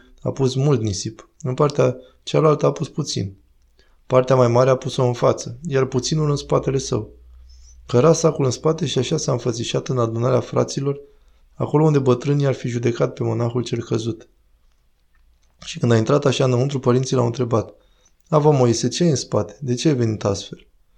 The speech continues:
„Sfinți părinți, am venit aici să-l condamnăm pe frate. Însă păcatele mele? Păcatele mele. A, iertați, nisipul mult l-a pus în spate, iar cel mai puțin în față. Păcatele mele, care sunt multe, le-am pus în spate să nu le văd,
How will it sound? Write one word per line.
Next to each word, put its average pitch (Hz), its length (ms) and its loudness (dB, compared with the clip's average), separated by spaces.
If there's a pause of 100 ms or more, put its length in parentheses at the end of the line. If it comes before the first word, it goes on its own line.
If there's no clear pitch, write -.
(260)
„Sfinți 165 420 2
părinți, 139 400 2
am 123 100 4
venit 131 260 -2
aici 127 180 2
să-l 131 200 -2
condamnăm 117 420 -2
pe 127 100 -2
frate. - 440 -2 (520)
Însă 123 240 0
păcatele 131 540 2
mele? 120 420 -2 (300)
Păcatele 127 500 2
mele. 117 400 -2 (220)
A, 139 280 4
iertați, 131 540 2 (360)
nisipul 147 420 0
mult 147 220 4
l-a 127 80 6
pus - 320 -4
în 117 80 -2
spate, 107 400 -2
iar 110 140 4
cel 113 280 -4 (120)
mai 117 240 0
puțin 117 340 -6
în 110 80 -2
față. - 360 -2 (800)
Păcatele 156 460 4
mele, 156 220 4
care 143 200 2
sunt 127 220 -2
multe, 151 240 0
le-am 131 160 2
pus 147 220 -6
în 143 80 0
spate 131 400 0
să 135 120 -2
nu 135 120 0
le 135 80 4
văd, 135 340 2